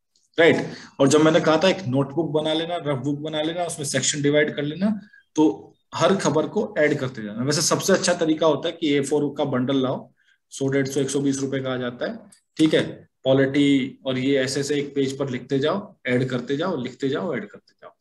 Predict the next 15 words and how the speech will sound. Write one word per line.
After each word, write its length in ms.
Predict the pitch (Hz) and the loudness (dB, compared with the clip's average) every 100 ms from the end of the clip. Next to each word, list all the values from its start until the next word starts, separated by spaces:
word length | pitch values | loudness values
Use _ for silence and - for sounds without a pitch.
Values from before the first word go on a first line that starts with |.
| _ | _
सबसे 300 | - 131 - | -8 -6 -4
अच्छा 200 | 120 120 | -6 -6
तरीका 340 | 113 104 98 | -8 -10 -10
ये 160 | 98 101 | -12 -12
है। 140 | 98 - _ _ _ - | -16 -20 _ _ _ -2
तुम्हारे 340 | 131 135 165 | 2 6 6
अपने 280 | 143 143 156 | 4 4 4
original 440 | 143 135 131 143 | 4 4 2 2
notes 340 | 139 135 131 - | 2 0 -2 -2
होंगे 200 | 131 180 | -2 -2
और 180 | 196 - | -6 -8
बहुत 380 | - 131 143 | -2 0 0
help 180 | 135 117 | -2 -6
करेंगे 260 | 107 104 101 | -8 -10 -12
तुम्हारी, 340 | - 98 - | -16 -16 -16